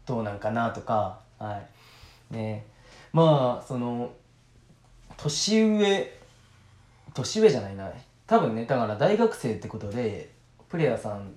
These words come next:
多分僕らより年下なんかな？はい。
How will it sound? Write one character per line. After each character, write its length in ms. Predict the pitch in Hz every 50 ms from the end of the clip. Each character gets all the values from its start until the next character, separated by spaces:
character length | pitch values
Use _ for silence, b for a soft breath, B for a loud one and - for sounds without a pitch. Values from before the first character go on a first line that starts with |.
| - -
多 100 | - 135
分 180 | 120 113 107
僕 400 | 110 123 127 123 - - 190 202 196
ら 180 | 170 131 107
よ 160 | 101 98 95
り 140 | 98 104 101 -
年 360 | - 113 - - 165 156 151
下 440 | 147 - - - - 156 151 151 135
な 100 | 120 107
ん 200 | 101 98 95 90
か 160 | - 95 95
な？ 220 | 104 139 185 - - - _ _ _ _ _ _ _
は 300 | - - 120 127 131 127
い。 60 | -